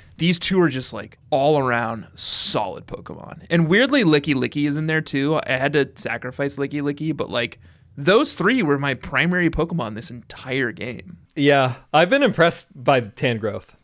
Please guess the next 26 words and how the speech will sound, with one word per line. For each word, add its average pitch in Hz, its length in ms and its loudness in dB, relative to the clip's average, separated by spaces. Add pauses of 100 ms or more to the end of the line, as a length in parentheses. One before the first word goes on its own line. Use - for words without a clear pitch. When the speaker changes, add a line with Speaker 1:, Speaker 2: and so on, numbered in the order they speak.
(120)
Speaker 2:
in 127 160 -2
our 110 80 0
battles. 107 440 -4 (520)
Speaker 1:
Um, 175 260 4
Josh, 254 240 4
let's 240 160 2
battle. 156 400 4 (120)
Speaker 2:
Yeah, 123 220 2
let's 143 220 4
settle 90 320 -8
this. - 320 -12 (180)
Speaker 1:
All 147 120 4
right, 143 300 0
bug 170 180 4
catchers, 180 260 0
we'll 185 140 4
be 226 60 -2
back 208 200 4
in 180 80 2
just 160 160 4
a - 20 0
Speaker 2:
Well, 151 60 0
Speaker 1:
moment 135 280 0 (320)
to, 135 340 0
Speaker 2:
yeah. 127 40 4
Speaker 1:
uh, 131 380 0